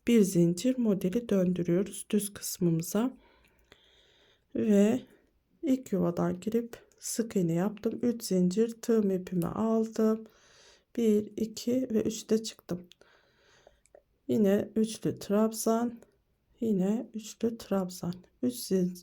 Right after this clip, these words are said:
o üç tane zincirden sonra üç tane trabzan ve üç zincir çekip yuva içine kapattım. Bu şekilde.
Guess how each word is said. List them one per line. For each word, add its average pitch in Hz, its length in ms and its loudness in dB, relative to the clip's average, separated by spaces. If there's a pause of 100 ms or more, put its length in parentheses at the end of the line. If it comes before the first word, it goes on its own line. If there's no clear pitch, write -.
(140)
o 220 100 4
üç 262 440 0
tane 196 340 4
zincirden 202 680 4
sonra 240 520 6
üç - 220 0
tane 202 420 6
trabzan 185 680 0 (880)
ve - 80 0
üç 262 220 2
zincir 185 360 0
çekip - 600 -2 (300)
yuva 233 240 4
içine 214 400 0
kapattım. - 600 -4 (1700)
Bu 220 60 0
şekilde. 180 540 -6